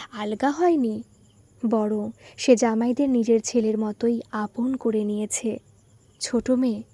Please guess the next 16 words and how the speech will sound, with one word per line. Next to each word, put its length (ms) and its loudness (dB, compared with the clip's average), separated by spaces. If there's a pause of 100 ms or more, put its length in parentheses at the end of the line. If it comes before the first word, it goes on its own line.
(220)
এখনো 400 -4
বিয়ে 240 -2
করেনি। 520 -6 (760)
সেদিন 400 2
রবিবার, 520 2 (600)
রবিবারে 480 4
উমা 380 0
সাধারণত 580 -2
বাড়িতেই 580 0
থাকে। 420 -10 (640)
সেদিন 400 0
বাড়িতে 400 0
যেন 260 -2
চাঁদের 400 -2
হাট 340 -8
বসে। 480 -6